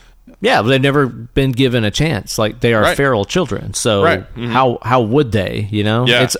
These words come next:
Speaker 1: almost like giving people education and resources might lead
Speaker 2: <laughs>
Speaker 1: to a better future for
Speaker 2: I
Speaker 1: all
Speaker 2: don't
Speaker 1: of us.
Speaker 2: know. I don't know.
Speaker 1: That's hippie talk, I know.
Speaker 2: Yeah, what if instead we had a bunch of uneducated children and we gave 'em guns and told 'em to hate trans people?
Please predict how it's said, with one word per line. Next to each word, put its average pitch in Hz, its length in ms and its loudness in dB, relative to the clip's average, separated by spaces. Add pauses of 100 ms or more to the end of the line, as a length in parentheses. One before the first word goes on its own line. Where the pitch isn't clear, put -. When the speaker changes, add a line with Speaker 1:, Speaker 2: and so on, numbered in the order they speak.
Speaker 1:
almost 160 460 2
like 131 220 0
giving 135 320 0
people 120 500 -2 (460)
education 147 840 0
and 110 280 -2
resources 123 680 -2
might 147 520 -2
lead 123 580 0 (420)
Speaker 2:
<laughs> - 260 -2
Speaker 1:
to 135 220 2
a 110 60 0
better 147 440 0
future 202 540 -2
for - 120 -6
Speaker 2:
I 110 280 4
Speaker 1:
all 131 280 2
Speaker 2:
don't 135 40 -2
Speaker 1:
of - 0 -
us. 135 580 2
Speaker 2:
know. 143 60 4
I 135 200 2
don't 165 280 0
know. 165 680 2
Speaker 1:
That's - 120 -6
hippie 156 300 4
talk, 120 360 2
I 127 160 4
know. 151 160 2
Speaker 2:
Yeah, 151 400 2
what 143 260 0
if 170 240 -6
instead 143 600 0
we 120 180 0
had 117 260 0
a 113 60 -2
bunch 120 380 -2
of 107 260 0
uneducated 117 760 0
children 110 400 -2
and 101 80 -4
we 95 80 -4
gave 113 300 0
'em 98 220 -4
guns 101 320 0
and 95 140 -6
told 101 220 -2
'em 92 140 -4
to 85 100 -2
hate 101 300 -2
trans 98 380 -2
people? 78 380 -8